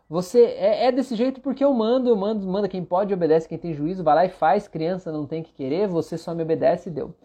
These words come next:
O que que essa criança aprendeu? Ela aprendeu que ela, o único jeito de ativar um pouquinho de compaixão no coração dessa pessoa autoritária é ela se fazer de vítima, ela reforçar o quanto ela tá sofrendo, sabe? Dizer,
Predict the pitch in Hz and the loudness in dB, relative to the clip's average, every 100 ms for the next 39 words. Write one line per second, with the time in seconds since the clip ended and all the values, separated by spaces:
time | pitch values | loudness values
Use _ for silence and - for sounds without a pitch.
0 | _ _ - - 165 247 330 220 - 180 | _ _ -12 -6 -6 -4 -4 -4 -4 -2
1 | 160 156 143 156 147 127 - - _ _ | -2 -4 -8 -4 -4 -4 -6 -12 _ _
2 | 143 - 190 202 208 196 220 240 233 214 | -6 2 2 2 0 0 2 4 6 4
3 | 175 202 247 339 339 185 175 160 151 147 | 2 0 0 0 0 0 0 -2 -2 -2
4 | 165 160 165 208 226 214 208 254 196 190 | -2 -2 -2 -2 -2 -4 -2 -2 -2 -4
5 | 202 190 165 - 175 160 151 151 135 - | -2 0 0 -2 -4 -4 -2 -2 -2 -4
6 | 160 151 139 135 127 143 139 139 135 - | -6 -6 -6 -10 -10 -8 -8 -8 -6 -2
7 | 190 190 135 _ _ 160 - 160 180 190 | 0 0 -4 _ _ -20 -4 2 4 4
8 | 233 233 - _ 233 - 214 143 175 139 | 4 0 -10 _ -8 -2 -2 -2 -6 -6
9 | 127 120 - 135 165 175 208 233 208 - | -8 -10 -8 -4 -2 2 0 2 -2 2
10 | 240 262 220 247 240 214 208 - 175 - | 0 0 -2 -2 0 -2 -4 -8 -12 -8
11 | 165 160 131 - 143 156 170 | -4 -4 -6 -6 -4 -2 -4